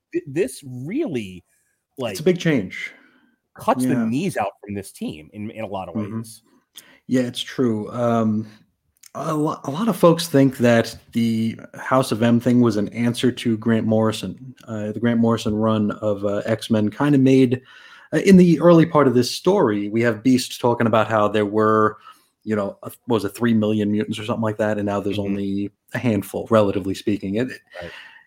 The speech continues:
Speaker 2: the number vacillates. The number that we usually go with is a hundred ninety-eight.
Speaker 1: Wolverine and the ones that sell some books.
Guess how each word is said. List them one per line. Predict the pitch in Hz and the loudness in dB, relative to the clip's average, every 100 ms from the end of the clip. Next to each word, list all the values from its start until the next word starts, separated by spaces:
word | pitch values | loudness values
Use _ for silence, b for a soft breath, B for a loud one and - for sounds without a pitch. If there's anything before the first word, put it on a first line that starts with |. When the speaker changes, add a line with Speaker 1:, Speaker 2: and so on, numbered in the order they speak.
| - 143 | -10 2
Speaker 2:
the | 165 156 | 6 8
number | 160 143 | 8 6
vacillates. | 135 139 127 135 127 127 123 - | 6 4 4 6 6 6 2 2
The | 123 | 4
number | 143 139 135 123 | 6 6 4 4
that | 127 | 2
we | 123 | 0
usually | 139 147 139 | 0 0 2
go | 131 | 2
with | 131 123 | 2 0
is | 101 | -2
a | |
hundred | 113 110 101 | -2 -2 -2
ninety-eight. | 95 85 80 b b - | -6 -8 -12 b b -6
Speaker 1:
Wolverine | 135 165 175 170 160 156 | 0 2 2 4 4 4
and | 143 135 | 4 2
the | |
ones | 120 131 135 | 2 2 2
that | 120 | -2
sell | - 151 131 | -2 -2 -2
some | 120 | -4
books. | 107 85 - - - | -6 -8 -10 -10 -10